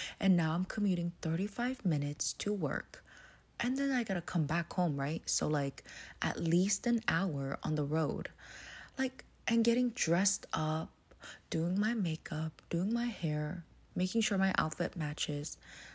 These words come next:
And, like, you know what I mean? Like, packing lunch <laughs> and just, like, that whole ordeal of working, of, and commuting and getting ready for work,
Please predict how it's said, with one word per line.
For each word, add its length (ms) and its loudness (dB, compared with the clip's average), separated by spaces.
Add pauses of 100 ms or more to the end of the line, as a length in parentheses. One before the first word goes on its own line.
(160)
And, 420 2
like, 460 -6 (500)
you 80 2
know 100 6
what 120 8
I 100 6
mean? 380 2 (100)
Like, 280 0 (1080)
packing 640 0
lunch 680 0 (160)
<laughs> 120 -4
and 240 2
just, 340 0
like, 200 -2 (340)
that 160 4
whole 600 4
ordeal 680 2
of 200 -4
working, 540 -2 (640)
of, 220 2
and 180 4
commuting 760 2
and 160 0
getting 380 0
ready 220 0
for 200 -4
work, 300 0